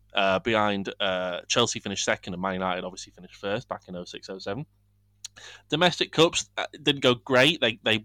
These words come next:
went out of them in the same way as they did in real life. They've got the semis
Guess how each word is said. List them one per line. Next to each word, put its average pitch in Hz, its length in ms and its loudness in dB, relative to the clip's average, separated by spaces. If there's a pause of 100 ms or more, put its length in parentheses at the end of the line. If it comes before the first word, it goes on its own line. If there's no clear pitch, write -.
went 120 200 2
out 107 180 6
of 104 80 -6
them 101 160 -2
in 98 80 -4
the 95 100 -6
same 104 240 -4
way 101 140 -2
as 98 80 -6
they 95 80 -6
did 92 140 -4
in 92 120 -6
real 98 180 0
life. 117 220 4
They've 95 280 -10
got 90 180 0
the - 60 -8
semis 98 560 -2